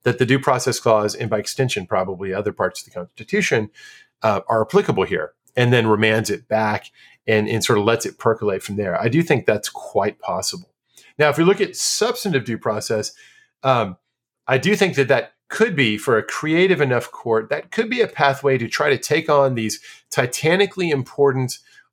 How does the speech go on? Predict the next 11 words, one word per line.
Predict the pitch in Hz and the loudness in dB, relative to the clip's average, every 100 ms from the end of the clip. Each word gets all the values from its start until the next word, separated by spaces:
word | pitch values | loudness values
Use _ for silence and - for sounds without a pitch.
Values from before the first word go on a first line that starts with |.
| - | -2
always | 135 170 202 202 156 | 2 4 4 2 0
with | 165 170 175 | 0 2 2
us, | 160 165 | 2 0
but | 123 117 | -4 -4
never | 120 135 147 165 | -4 -2 0 -2
quite | - 151 147 | 0 2 2
engaged | 139 127 123 123 - - | -2 -2 0 -2 -4 -4
questions | 127 113 - 107 95 95 - - _ _ _ _ 127 | -2 -2 -2 -6 -8 -10 -14 -16 _ _ _ _ -2
of | 110 107 | -2 4
whether, | 139 160 170 165 160 _ - | 4 6 4 2 -4 _ 0
A, | 135 156 170 170 | 2 4 2 -2